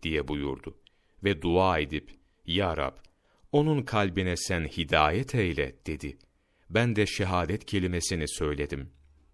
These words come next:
Müslümanlar öyle tekbir getirdiler ki, Mekke'nin sokaklarında işitildi. İmam Kastalani, Mevahib-i Ledünniye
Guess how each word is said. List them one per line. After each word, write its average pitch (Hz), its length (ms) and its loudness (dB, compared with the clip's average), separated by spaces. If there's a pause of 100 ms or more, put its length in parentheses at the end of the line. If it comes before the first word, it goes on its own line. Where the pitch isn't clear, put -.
Müslümanlar 110 840 0
öyle 92 340 2
tekbir 101 440 0
getirdiler 80 720 0
ki, 76 300 -6 (360)
Mekke'nin 120 540 0
sokaklarında 92 880 0
işitildi. 73 680 -4 (640)
İmam 123 380 2
Kastalani, 87 1000 0 (400)
Mevahib-i 120 880 4
Ledünniye 98 840 2